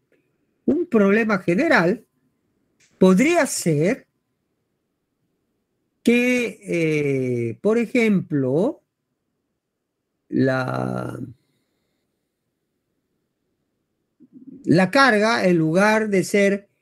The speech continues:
puramente real igual a R L, sería R L más J X L. O sea, que tenga una parte imaginaria, que sea una carga compleja.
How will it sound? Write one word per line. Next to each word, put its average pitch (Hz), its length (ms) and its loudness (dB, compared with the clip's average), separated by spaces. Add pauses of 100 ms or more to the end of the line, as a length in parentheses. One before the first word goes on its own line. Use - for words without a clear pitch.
(300)
puramente 208 480 2
real 175 420 0
igual 165 280 -2
a 170 80 0
R 233 340 0
L, 202 160 -2
sería 185 360 0
R 202 360 0
L 202 180 0
más 165 280 -4
J 202 420 -2
X 175 360 -4
L. 185 300 -2 (560)
O 123 60 -16
sea, 151 160 0
que 147 100 -4
tenga 208 220 0
una 185 160 -2
parte 147 180 -4
imaginaria, 180 560 -2 (1120)
que 131 100 2
sea 175 400 0
una 135 320 -4
carga 143 360 -2
compleja. 151 520 -2